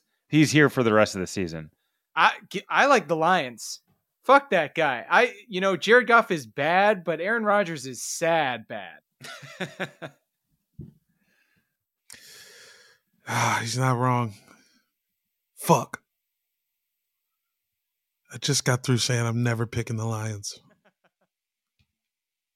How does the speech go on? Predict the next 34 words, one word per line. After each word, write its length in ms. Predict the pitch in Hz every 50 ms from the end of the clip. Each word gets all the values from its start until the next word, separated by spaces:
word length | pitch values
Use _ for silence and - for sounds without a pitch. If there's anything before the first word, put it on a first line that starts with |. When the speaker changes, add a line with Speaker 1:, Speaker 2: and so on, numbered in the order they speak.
| _ _ _ -
Speaker 3:
I 40 | 127
can't 260 | - - 147 131 120
do 140 | 110 123 117
it. 180 | 113 - - -
Packers. 400 | - 120 117 - - 113 - - _ _ _ _ _ _ _ _ _ _ _ _ _ _ _ _ _ _ _ _ _ _ _ _ -
Speaker 1:
Yeah, 260 | 143 156 160 160 160 160
I'm 100 | 165 156
taking 220 | 165 180 160 156
the 60 | 131 -
Packers 300 | 127 120 113 101 110 107
as 100 | 92 98
well, 220 | 110 110 113 110
even 160 | 143 147 151
though 140 | 143 131 120
I, 1300 | 101 - - - - - 104 110 _ _ _ _ _ _ _ _ _ _ _ _ _ _ _ _ - 131
I'm 80 | 139 156
not 200 | 160 156 147 -
gonna 140 | 160 139
be 80 | 123 127
surprised 580 | - - - - 123 117 110 107 101 90 98 120
on 200 | 120 120 107 101
Sunday 400 | - - 117 107 104 101 98 95
when 320 | 95 95 95 92 92 92 - _ _ _ _ _ _ -
Danny's 340 | 123 120 113 110 110 104 -
texting 420 | - 120 110 104 - - 110 101
us 220 | 98 95 92 - -
like, 220 | 98 92 113 - -
"Eh, 320 | 139 156 196 247 294 277 208 - 180
how 140 | 165 190 190
about 220 | 185 190 196 190 185
with 100 | 185 190
this 160 | 170 - -
Lions 420 | 165 170 185 220 240 226 196 -
pick? 440 | - - 147 139 139 143 139 -